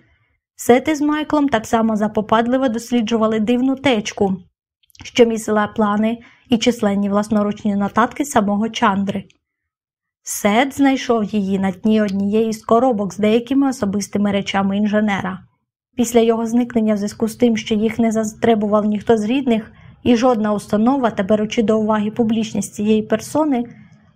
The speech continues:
вони мали загубитися в чистилищі архівів музею,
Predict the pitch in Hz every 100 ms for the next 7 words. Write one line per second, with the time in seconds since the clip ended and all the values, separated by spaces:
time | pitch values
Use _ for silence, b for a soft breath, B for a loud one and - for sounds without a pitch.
0 | - 254 311 294 277 247 240 226 233 269
1 | 233 214 190 - - 233 240 233 208 208
2 | - 233 233 226 226 220 233 208 175